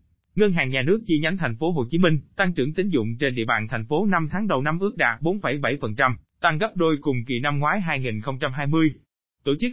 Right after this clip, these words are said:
xếp hạng tín dụng S and P Global Ratings, S and P thông báo giữ nguyên hệ số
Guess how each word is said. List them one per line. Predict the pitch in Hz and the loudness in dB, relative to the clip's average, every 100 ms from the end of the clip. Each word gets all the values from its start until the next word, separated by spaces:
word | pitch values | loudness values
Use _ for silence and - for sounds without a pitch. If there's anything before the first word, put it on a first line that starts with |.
| - | -2
xếp | 247 | -4
hạng | 240 214 | -2 -6
tín | 107 196 | -4 -2
dụng | 156 104 117 | -2 -2 -6
S | 165 - | -8 -6
and | 113 107 | -6 -4
P | 131 135 | -4 -2
Global | 139 135 123 107 | -2 0 -2 -2
Ratings, | 123 135 135 110 98 _ _ - | -2 -2 -2 -4 -6 _ _ -2
S | 220 - | 0 0
and | 113 131 | 0 2
P | 127 | 2
thông | 139 127 | 2 2
báo | 139 220 | 2 2
giữ | 147 | 2
nguyên | 180 202 | 2 2
hệ | 139 110 | 2 0
số | 117 | 0